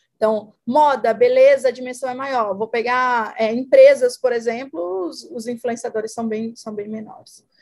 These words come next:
Então, acho que isso é, é um grande ponto. Entender isso. Depois que entender, você vai entender o modelo de trabalhar com cada um deles.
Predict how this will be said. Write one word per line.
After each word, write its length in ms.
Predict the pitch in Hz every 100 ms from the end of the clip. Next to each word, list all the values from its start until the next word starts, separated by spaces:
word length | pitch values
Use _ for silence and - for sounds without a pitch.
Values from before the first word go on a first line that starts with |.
| _ _ -
Então, 200 | 202 214
acho 160 | 214 -
que 80 |
isso 200 | 247 240
é, 160 | 247 -
é 60 | 220
um 120 | 220
grande 280 | 220 220 226
ponto. 360 | - - _ _ _ _ _ -
Entender 440 | 220 240 233 247
isso. 180 | 254 -
Depois 300 | 427 359 466
que 80 | 508
entender, 420 | 403 262 214 269
você 160 | 285 269
vai 120 | 269
entender 260 | 277 269
o 140 | 294 294
modelo 640 | 302 269 214 302 453 523 415
de 120 | 403
trabalhar 640 | 339 320 285 262 262 294
com 120 | 302
cada 320 | 294 269 247
um 200 | 262 285
deles. 480 | 247 220 220 - -